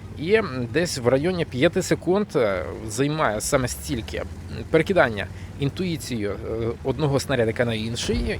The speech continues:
І трішечки, ну, трішечки багато. Ну, але з урахування-, з урах-, з урахуванням того, що гармата перезаряджається в бабахі в районі двадцяти секунд.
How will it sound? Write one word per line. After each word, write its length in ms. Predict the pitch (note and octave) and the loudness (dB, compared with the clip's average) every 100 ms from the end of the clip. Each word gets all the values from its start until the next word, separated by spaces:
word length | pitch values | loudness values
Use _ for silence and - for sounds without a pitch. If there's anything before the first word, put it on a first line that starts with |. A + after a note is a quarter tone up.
| A#3 | -4
І 160 | D3 A3 A#3 A3 - - | -2 -2 -4 -8 -8 -2
трішечки, 560 | G#3 - - F#3 F3 D3 C3 - - - | 0 0 -2 0 0 -2 -6 -10 -12 -12
ну, 180 | G2 A2 | -8 -6
трішечки 420 | - A#3 - A#3 | -2 -2 -2 -2
багато. 540 | G3+ F#3+ F#3+ D#3+ - C3+ | 2 4 8 6 6 0
Ну, 100 | A#3 | 4
але 240 | G#3 D#3 - - - - | 4 2 -2 -12 -10 -4
з 100 | A#2 | 2
урахування-, 540 | D#3+ - G3+ F#3+ C3+ B2+ | 4 6 4 2 2 2
з 120 | A#2 | 4
урах-, 360 | D3+ D#3+ - | 6 4 0
з 120 | A#2+ C3 | -2 4
урахуванням 680 | D#3+ D#3+ E3 F3 E3 C#3 | 4 4 2 2 2 0
того, 360 | - D3+ G3 G#3+ | 2 2 4 2
що 340 | - E3+ G3+ - - - - - - | 2 2 2 0 -16 -20 -20 -16 -6
гармата 600 | A2 A#2+ D#3 F#3 G3+ A3+ | 4 6 6 6 6 6
перезаряджається 1000 | C#3 D3 C#3+ D#3 D#3+ E3 F3+ F3 - C#3+ | 4 2 4 4 4 4 6 4 4 4
в 100 | A#2+ A2 | 4 4
бабахі 460 | C3+ B2 F3 - | 4 6 4 4
в 100 | B2+ | 2
районі 320 | A#2 C#3 F3 C#3 | 2 4 2 0
двадцяти 440 | A2+ C#3+ E3 E3+ | 4 4 4 2
секунд. 500 | - D#3+ C#3 G#2+ | 0 0 0 0